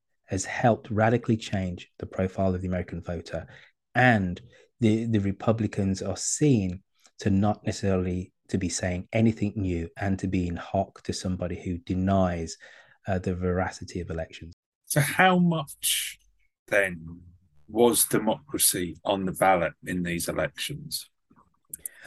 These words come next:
Speaker 1: It, it, it absolutely was. Um,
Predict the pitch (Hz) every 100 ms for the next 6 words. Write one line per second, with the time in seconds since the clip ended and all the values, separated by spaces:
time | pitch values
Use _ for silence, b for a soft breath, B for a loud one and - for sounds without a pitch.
0 | B B _ _ - 143 143 139 135 139
1 | - 120 113 113 104 110 98 92 101 -
2 | _ _ _ _ - 101 101 101 98 98
3 | 98